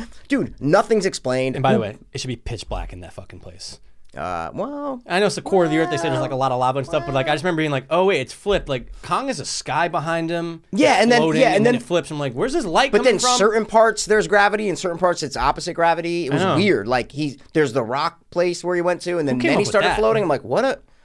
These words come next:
Speaker 1: what about before, dude?"
Speaker 2: You know what it was, Mikey? I'm putting
Speaker 1: What
Speaker 2: my
Speaker 1: happened?
Speaker 2: fucking Yeti
Speaker 1: What
Speaker 2: down for
Speaker 1: happened,
Speaker 2: this,
Speaker 1: dude?
Speaker 2: all right? I'm sorry, I wasn't framed before, so I apologize.
Speaker 1: I don't give a shit.
Speaker 2: The writers realized
Speaker 1: Mm.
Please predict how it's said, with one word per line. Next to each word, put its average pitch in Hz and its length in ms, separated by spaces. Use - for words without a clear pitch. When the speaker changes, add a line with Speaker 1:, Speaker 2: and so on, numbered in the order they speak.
Speaker 1:
what 247 100
about 269 320
before, 196 580
dude?" 123 120
Speaker 2:
You 156 40
know 175 80
what 180 100
it 175 40
was, 170 240
Mikey? 170 480
I'm 131 100
putting 156 140
Speaker 1:
What - 40
Speaker 2:
my - 40
Speaker 1:
happened? 120 180
Speaker 2:
fucking 131 140
Yeti 127 280
Speaker 1:
What - 20
Speaker 2:
down 110 80
for 113 60
Speaker 1:
happened, 104 240
Speaker 2:
this, 101 100
Speaker 1:
dude? - 40
Speaker 2:
all 113 60
right? 123 200
I'm 123 120
sorry, 127 240
I 120 40
wasn't 117 300
framed 107 200
before, 101 200
so 95 140
I - 20
apologize. 156 180
Speaker 1:
I 160 40
don't 151 100
give 120 100
a 101 40
shit. - 320
Speaker 2:
The 117 380
writers 180 520
realized 120 640
Speaker 1:
Mm. 120 300